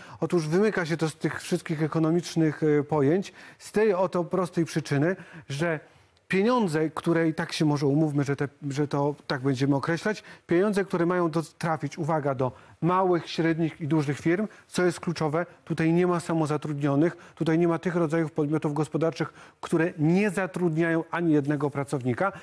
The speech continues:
tylko chodzi o takie podmioty, które zatrudniają przynajmniej jednego pracownika.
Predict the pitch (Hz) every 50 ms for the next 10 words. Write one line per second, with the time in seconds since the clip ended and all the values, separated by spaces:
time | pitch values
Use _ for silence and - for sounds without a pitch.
0 | - - _ - 175 - 180 156 165 180 160 170 - - 147 - - 190 185 -
1 | 208 175 - 180 160 165 165 160 180 170 - - 160 151 156 151 - 147 147 151
2 | 156 160 165 160 - - - _ - - - 185 208 226 226 214 214 202 - 180
3 | 170 185 196 170 160 170 156 123 139 127 - 135 131 - 156 131 120 139 131 -
4 | 185 202